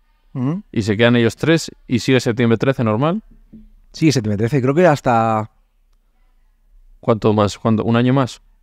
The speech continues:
Speaker 1: No, pero a lo mejor seis meses o así
Speaker 2: ¿Ah,
Speaker 1: creo
Speaker 2: sí?
Speaker 1: que tardaron en encontrar a,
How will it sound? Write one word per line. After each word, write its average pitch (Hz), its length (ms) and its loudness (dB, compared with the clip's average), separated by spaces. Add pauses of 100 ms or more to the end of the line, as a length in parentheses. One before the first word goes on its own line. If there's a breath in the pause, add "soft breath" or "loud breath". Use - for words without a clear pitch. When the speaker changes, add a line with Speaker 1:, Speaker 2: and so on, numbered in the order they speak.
(160)
Speaker 1:
No, 135 580 2
pero 113 120 2
a - 20 2
lo 104 40 2
mejor 123 200 -2
seis 120 140 0
meses 101 320 -2
o 98 40 0
así 92 160 -2
Speaker 2:
¿Ah, 110 40 0
Speaker 1:
creo 107 120 -2
Speaker 2:
sí? 104 60 -2
Speaker 1:
que 107 40 -4
tardaron 98 400 -2
en 98 80 -2
encontrar 98 600 -2
a, 95 640 0